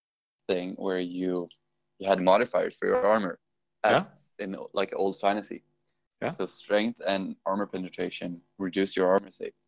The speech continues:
Speaker 2: Yeah.
Speaker 1: And that's pretty much what they're gonna get back in the new edition of forty K.
Speaker 2: Mm-hmm.
Speaker 1: People have, like, there's this, uh, elder player in my club. He's been playing for a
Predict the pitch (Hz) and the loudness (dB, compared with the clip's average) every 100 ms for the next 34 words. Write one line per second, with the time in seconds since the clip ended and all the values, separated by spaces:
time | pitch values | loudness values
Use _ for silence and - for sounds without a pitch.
0 | _ _ _ - 123 214 - _ _ _ | _ _ _ 2 2 2 -8 _ _ _
1 | _ _ _ - _ _ - 104 98 101 | _ _ _ -20 _ _ -2 2 4 4
2 | - - 139 107 98 95 92 90 - 90 | 0 -4 0 2 0 -8 -14 -18 -16 -18
3 | - _ _ 104 - - 117 113 - _ | -20 _ _ -6 -2 4 6 4 0 _
4 | 101 92 90 _ 90 98 117 92 - - | -12 -12 -14 _ -10 -6 -6 -8 -10 -20
5 | - - - - - _ _ - 113 202 | -18 -16 -14 -16 -18 _ _ -6 -4 -2
6 | - 120 113 127 120 98 - _ 107 - | -4 -8 -2 2 4 2 0 _ -6 -6
7 | _ _ _ _ 120 120 123 - 110 101 | _ _ _ _ -6 -4 -6 -2 4 6
8 | 98 - _ - 107 113 - 117 113 95 | 6 2 _ 2 2 2 -6 -8 -6 -10
9 | 101 101 117 131 110 104 - - 87 98 | -8 -4 -4 -4 -8 -8 -8 -16 -4 -4
10 | 92 98 90 | -4 -6 -6